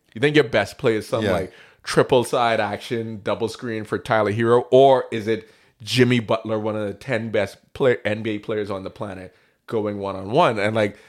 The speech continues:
Speaker 1: that is also part of the argument. So the whole right-way conversation gets conflated with the implicit bias that people might have, uh, uh, people might have. And, like, we did the Kendrick Perkins stat, like, where Kendrick Perkins said it was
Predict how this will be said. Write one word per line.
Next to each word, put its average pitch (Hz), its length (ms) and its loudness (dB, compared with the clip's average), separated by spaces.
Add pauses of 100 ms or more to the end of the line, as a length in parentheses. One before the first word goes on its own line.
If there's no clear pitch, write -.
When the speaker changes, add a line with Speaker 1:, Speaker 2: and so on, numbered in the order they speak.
(220)
Speaker 1:
that 208 260 2
is 165 120 -2
also 151 300 4
part 131 300 4
of 120 60 -4
the 113 140 -2
argument. 95 460 2
So 110 380 2 (680)
the 117 160 -2
whole 123 280 6
right-way 127 520 0
conversation 113 840 -4 (460)
gets 113 240 2
conflated 143 720 2
with 110 280 -2
the 101 400 -4
implicit 135 520 -2
bias 101 440 2
that 98 240 -6
people 120 400 0
might 101 320 -4
have, 98 380 -8 (460)
uh, 107 360 0 (280)
uh, 107 60 -2
people 147 320 -2
might 104 240 -4
have. 101 180 0
And, 107 100 -2
like, 104 200 -2
we 113 180 -6
did 107 360 -4
the 101 80 -4
Kendrick 104 360 -8
Perkins 107 380 -8
stat, - 380 -6
like, 98 200 -4
where 95 160 0
Kendrick 101 360 -6
Perkins 101 320 -6
said 95 160 -2
it 95 60 -8
was 95 160 -12